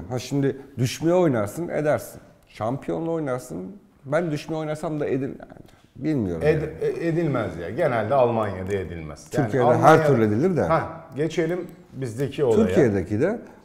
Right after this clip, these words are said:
Speaker 2: Beşiktaş itiraz etti, e, kural hatası nedeniyle. Pozisyon da geri pas pozisyonu. Orada.
Speaker 1: Evet.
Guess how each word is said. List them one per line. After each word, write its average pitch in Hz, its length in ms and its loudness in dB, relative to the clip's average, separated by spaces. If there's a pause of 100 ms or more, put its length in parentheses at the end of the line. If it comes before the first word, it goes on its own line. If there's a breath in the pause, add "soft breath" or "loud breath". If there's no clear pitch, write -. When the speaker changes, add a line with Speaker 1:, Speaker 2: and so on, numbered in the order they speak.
Speaker 2:
Beşiktaş 139 540 2
itiraz 160 520 0
etti, 113 400 -4 (200)
e, 101 420 -4
kural 131 260 2
hatası 101 500 -2
nedeniyle. 92 600 -4 (420 loud breath)
Pozisyon 147 680 2
da 180 60 0
geri 151 340 2
pas 120 200 4
pozisyonu. 90 680 -8 (180)
Orada. 143 140 0
Speaker 1:
Evet. 104 200 4